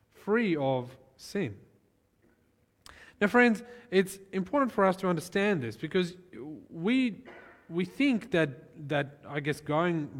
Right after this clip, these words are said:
wrong is part of our nature. It's part of our broken, uh, sinful lives that we've inherited from our parents. But we were not created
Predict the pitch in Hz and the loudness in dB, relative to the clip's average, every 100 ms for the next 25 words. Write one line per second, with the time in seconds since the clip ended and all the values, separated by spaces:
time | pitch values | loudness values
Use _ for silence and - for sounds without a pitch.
0 | 123 147 180 127 139 151 156 - - 180 | 0 2 2 2 -4 -6 -8 -10 -6 -2
1 | 185 170 156 147 143 208 - 117 117 - | -2 0 -2 -2 -4 -6 -6 -10 -10 -6
2 | 175 180 170 165 160 - - - - - | 0 2 4 2 2 -2 -16 -20 -8 2
3 | 165 185 185 170 151 - - - 151 143 | 4 4 2 0 -2 -10 -20 -12 0 4
4 | 147 147 151 - - - 208 185 196 175 | 4 2 -2 -10 -6 0 2 2 4 6
5 | 156 180 202 165 175 170 175 165 120 196 | 6 6 6 4 0 2 2 0 2 2
6 | 202 175 170 185 175 165 156 202 233 131 | 2 0 -2 -2 2 2 0 -2 -2 -4
7 | 110 - - - - _ 190 202 262 254 | -8 -16 -20 -20 -20 _ 0 2 2 2
8 | 240 294 294 - 226 202 170 208 269 - | 4 2 0 -6 -2 2 4 2 2 -2
9 | 135 123 139 | -4 -4 -8